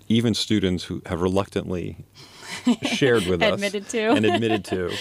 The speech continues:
Speaker 1: uh, that they're able to pay better attention. They know that if their friend who's in English class isn't on their phone and they're in math class, they're not missing anything, and that they can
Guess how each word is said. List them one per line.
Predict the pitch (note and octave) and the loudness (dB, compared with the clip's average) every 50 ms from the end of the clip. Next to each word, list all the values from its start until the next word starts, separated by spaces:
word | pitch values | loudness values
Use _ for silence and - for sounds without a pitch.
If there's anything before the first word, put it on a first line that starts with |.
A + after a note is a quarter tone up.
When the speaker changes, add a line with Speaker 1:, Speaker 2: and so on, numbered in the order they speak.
| - - - | -10 -10 -8
Speaker 1:
uh, | F#2 F#2 F2 F2+ | -6 -6 -4 -2
that | G2+ G#2+ - | -2 -2 0
they're | C3 A#2+ | 0 0
able | B2+ C3 C3 C#3 | 0 0 0 0
to | B2+ C3+ | -2 0
pay | - C3+ | 0 0
better | B2 A#2 A#2 A#2 | 2 4 4 4
attention. | A#2 - A2+ A2+ A#2+ - - - - - - | 4 2 0 -2 -4 -6 -10 -14 -16 -14 -4
They | - G#2 G#2+ | 0 2 4
know | G#2+ A2 A2 G#2 | 4 4 4 4
that | G#2 G2 | 4 2
if | - | 2
their | - G2 - | 0 -2 -2
friend | - - A#2 A2+ A#2 A2+ G2+ | 0 0 0 0 2 0 0
who's | G#2 G2+ F#2 | 0 0 0
in | F#2+ F#2+ | 0 0
English | F#2 A2+ A#2+ G#2+ G2 - | 2 2 2 2 2 0
class | - - F#2 E2+ E2+ F2+ - - - - - - - - - - - | 0 0 0 0 0 -2 -4 -8 -16 -20 -20 -20 -20 -20 -20 -10 -2
isn't | - A2+ G#2+ G#2+ A2+ G2 - | 0 0 2 2 0 0 0
on | F#2 G2 G2 | 0 2 2
their | F#2 G2+ A2+ | 4 2 2
phone | A2+ - - F2+ D#2+ D#2+ F2 F2 - | 2 0 -4 -6 -4 -4 -6 -8 -8
and | F2 F#2 F#2 | -4 0 2
they're | G2+ G2+ | 2 4
in | G2 F#2 F#2 F#2+ | 4 4 4 4
math | G2 G#2+ A2+ - | 4 2 2 0
class, | - - F2 D#2+ E2 F#2 - | -2 -2 -2 -2 -2 -4 -4
they're | - - G#2 | -2 0 0
not | A#2+ B2 G#2+ | 0 0 2
missing | G#2 A2 A2+ - - F2 E2+ | 0 0 0 -2 -4 -6 -6
anything, | D#2+ E2 E2+ - - - - - - - | -6 -8 -10 -10 -12 -12 -12 -12 -12 -6
and | - G2 F#2 | -2 -2 -2
that | F2 - | 0 2
they | F#2+ F#2+ G2 | 2 2 2
can | F#2+ - - G2+ F#2+ F#2 F#2 F#2 F#2 F#2 | 0 0 -2 0 0 2 2 0 -2 -2